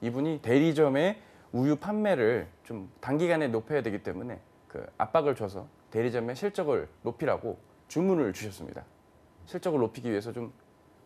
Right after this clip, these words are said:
푸셔를, 압력을 좀 가야 될 것 같다. "연교 씨 부탁한다."라고 했어요. 하시겠습니까? 마시겠습니까?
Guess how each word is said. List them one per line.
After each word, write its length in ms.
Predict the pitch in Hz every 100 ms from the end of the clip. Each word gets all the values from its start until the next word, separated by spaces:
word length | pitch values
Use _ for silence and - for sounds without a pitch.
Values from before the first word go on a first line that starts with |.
| -
푸셔를, 420 | 202 - 147 92 - _ _ -
압력을 340 | 123 151 135
좀 100 | 107
가야 240 | 98 107
될 160 | 101 92
것 80 | 98
같다. 300 | 87 - 87 - _ - - _ - - -
"연교 200 | 117 120
씨 100 | -
부탁한다."라고 800 | 107 127 107 101 - - 98 101
했어요. 200 | 92 - - -
하시겠습니까? 720 | - 143 156 - 117 98 120 131 -
마시겠습니까? 580 | - 90 90 - 85 -